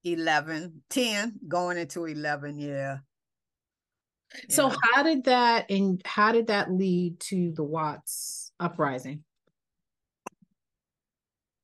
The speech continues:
Speaker 2: in your
Speaker 1: You
Speaker 2: opinion?
Speaker 1: know, a, a lot of the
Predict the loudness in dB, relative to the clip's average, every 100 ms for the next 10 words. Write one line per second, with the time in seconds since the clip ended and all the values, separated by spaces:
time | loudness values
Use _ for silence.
0 | _ -4 0 0 0 2 4 2 2 -4
1 | 0 -2 0 0 2 2 -2 -2 -4 -4
2 | -8 -6 -6 -6 -10